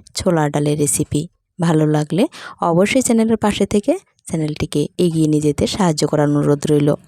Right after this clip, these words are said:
নতুন বন্ধু হয়ে থাকলে চ্যানেলটিকে সাবস্ক্রাইব করে পাশে থাকবেন, আপনাদের বন্ধুদের মাঝে শেয়ার করে দেবেন। আমি এই ছোলা ডালটা রান্না করেছি, সেটা দুপুরবেলা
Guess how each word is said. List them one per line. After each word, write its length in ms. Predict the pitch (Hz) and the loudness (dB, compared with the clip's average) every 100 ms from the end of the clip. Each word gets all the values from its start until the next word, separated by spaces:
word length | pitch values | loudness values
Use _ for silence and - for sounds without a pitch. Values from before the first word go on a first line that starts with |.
| - - - - | -12 -10 -8 -2
নতুন 220 | 208 233 233 | 0 4 4
বন্ধু 180 | 240 233 | 4 4
হয়ে 160 | 233 233 | 4 2
থাকলে 200 | 226 233 220 | 2 0 2
চ্যানেলটিকে 460 | 208 208 202 214 339 - - | 2 2 0 0 -2 -4 -4
সাবস্ক্রাইব 400 | 165 - - 147 - | -4 -2 -2 -2 0
করে 140 | 151 | -2
পাশে 260 | 156 147 - | 0 -2 0
থাকবেন, 340 | 156 147 156 151 - | -2 0 0 -2 -4
আপনাদের 320 | - 165 165 | -4 -2 0
বন্ধুদের 420 | 160 156 151 151 151 | 0 2 2 0 0
মাঝে 200 | 151 294 | 0 -2
শেয়ার 340 | - 185 156 147 | 0 0 0 0
করে 180 | 156 151 | -2 0
দেবেন। 280 | 151 151 156 - _ _ _ _ _ _ - - | 0 0 -2 -10 _ _ _ _ _ _ -14 -6
আমি 360 | 180 170 185 226 233 | -2 0 2 4 4
এই 60 | 262 - | 4 2
ছোলা 200 | 208 170 | 0 2
ডালটা 280 | 165 160 160 | 2 2 0
রান্না 260 | 160 156 160 | 0 0 0
করেছি, 360 | 165 165 - 277 440 _ _ _ _ _ _ | 0 0 0 -2 -2 _ _ _ _ _ _
সেটা 320 | - 165 - 160 - - | -6 -2 0 0 -2 -2
দুপুরবেলা 460 | 190 220 220 233 | 0 2 4 2